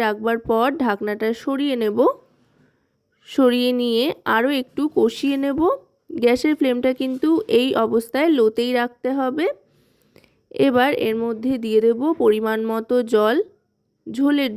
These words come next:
জন্য। এই সময় কিন্তু অবশ্যই ঈষদ উষ্ণ গরম জল ব্যবহার করতে হবে, আর জলের পরিমাণটা আপনারা আপনাদের পছন্দ মতো কম বেশি করে নিতে পারেন, যতটা গ্রেভি বা ঝোল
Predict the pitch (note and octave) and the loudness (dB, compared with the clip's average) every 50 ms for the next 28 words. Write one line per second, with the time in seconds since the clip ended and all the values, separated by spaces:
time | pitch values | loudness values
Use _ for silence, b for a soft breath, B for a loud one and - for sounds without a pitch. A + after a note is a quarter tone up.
0 | A3+ A3 G#3+ G#3 G#3 A3 A#3+ C#4+ F4 b b b b b b b b b - - | 0 2 2 2 2 0 -2 -2 -2 b b b b b b b b b -2 0
1 | - C4 C4 - D4 C4+ C4+ C#4 C4+ C#4+ D4 C#4+ D4 D#4 C#4+ C4+ C#4+ D4 - - | 0 2 2 2 2 2 2 0 0 0 -2 0 2 2 2 2 2 0 0 2
2 | D#4 D4+ C4+ B3 - B3 A#3+ A#3 A#3+ A#3 - - C4 B3+ A#3+ A3+ A3 A3 A3 A3+ | 2 2 2 2 2 2 2 2 -2 -4 -4 -4 -2 0 2 2 2 2 0 0
3 | A3+ B3 B3 B3 B3 A#3 A3+ A3 A3+ B3 A#3+ A#3+ - B3 B3 - - C4 C4+ C#4+ | 0 0 2 2 2 2 0 0 0 0 -2 -2 -2 -4 -4 -4 -4 -4 -2 -2
4 | D4 C4+ B3+ A3+ B3 A3 G#3+ A3 A3+ A#3+ B3 - C#4 C#4 D4 D4 C#4+ B3+ A#3 A3+ | -2 -2 -2 -2 0 0 0 0 0 -2 0 -2 0 0 0 0 0 0 -2 -2
5 | A3 - C4 C#4+ D4 C4 - - A#3 A#3 A#3 A#3+ A#3+ A3+ A#3 A#3+ A#3 A3+ A#3 A#3 | -2 -2 0 0 0 0 -2 -4 -4 -2 0 0 -2 -2 -2 -4 -4 -2 -2 -2
6 | A#3 A3+ A3 G#3+ - - A3+ A3+ A#3 A#3 A#3 A#3 A#3+ C4 B3+ B3 A#3 A3 G#3+ G#3+ | -2 -2 -4 -4 -4 -4 -6 -4 -4 -4 -4 -4 -4 -4 -2 0 0 0 2 2
7 | G#3+ A3+ A3 - B3 - A3+ G#3+ G#3 G#3+ A3 A3 A3 A#3+ A#3+ - C4+ C4+ D4 E4 | 2 0 0 -2 0 2 4 4 4 4 0 -2 -2 -2 -2 -2 0 0 0 0
8 | E4 D4+ D4 A#3+ A3 - A3+ A3 - A3+ A3+ - C4+ b b b b b b b | 0 2 2 0 0 0 -2 -2 -2 -2 -2 -2 -4 b b b b b b b
9 | b b b _ - A#3 A#3 A3+ A3 A#3 A3+ A3+ A3+ A3+ G#3+ A#3+ B3 A3+ A3 | b b b _ -2 0 2 2 2 2 2 2 2 2 2 2 4 4 4